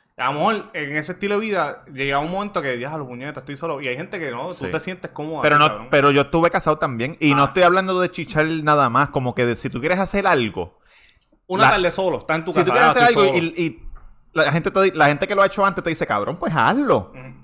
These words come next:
Speaker 2: Porque des-, decir hazlo es fácil,
Speaker 1: Sí, desde
Speaker 2: pero
Speaker 1: los
Speaker 2: tú
Speaker 1: bleachers, desde los
Speaker 2: hacerlo
Speaker 1: bleachers es un mamey.
Speaker 2: es difícil.
Speaker 1: Es verdad, cabrón.
Speaker 2: Cabrón.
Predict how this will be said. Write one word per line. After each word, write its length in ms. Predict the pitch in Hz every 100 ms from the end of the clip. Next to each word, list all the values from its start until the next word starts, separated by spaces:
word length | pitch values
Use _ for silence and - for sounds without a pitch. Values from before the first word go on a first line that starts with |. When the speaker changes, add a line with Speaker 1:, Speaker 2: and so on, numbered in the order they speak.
| - _
Speaker 2:
Porque 340 | 131 117 135 123
des-, 400 | 131 - - -
decir 320 | 123 117 -
hazlo 520 | 175 202 160 170 - _ _
es 120 | 127
fácil, 520 | - - 147 - 110
Speaker 1:
Sí, 80 | - _ _ _
desde 120 | 180
Speaker 2:
pero 200 | 180 131
Speaker 1:
los 80 | 131
Speaker 2:
tú 60 | 143
Speaker 1:
bleachers, 180 | 180 175 143
desde 60 |
los 60 | 233 180
Speaker 2:
hacerlo 160 | 143 147
Speaker 1:
bleachers 240 | 147 175
es 60 | 180
un 80 | 180
mamey. 240 | 170 170
Speaker 2:
es 60 | 131
difícil. 520 | 135 123 107 95 87 _ _
Speaker 1:
Es 80 | 110
verdad, 220 | 117 113 104
cabrón. 320 | 95 90 92
Speaker 2:
Cabrón. 220 | 90 107